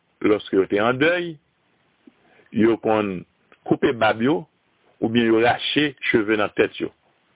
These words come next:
Esdras chapitre neuf, verset trois. Qui ça, Absalom,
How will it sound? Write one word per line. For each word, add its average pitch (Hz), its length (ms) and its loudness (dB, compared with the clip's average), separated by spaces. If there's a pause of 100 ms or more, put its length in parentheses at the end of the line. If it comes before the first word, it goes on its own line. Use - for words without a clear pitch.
(1080)
Esdras 117 480 2 (880)
chapitre 104 420 0
neuf, 127 260 0 (260)
verset 98 360 0
trois. 95 320 -2 (4000)
Qui 233 220 0
ça, - 340 0
Absalom, 120 640 0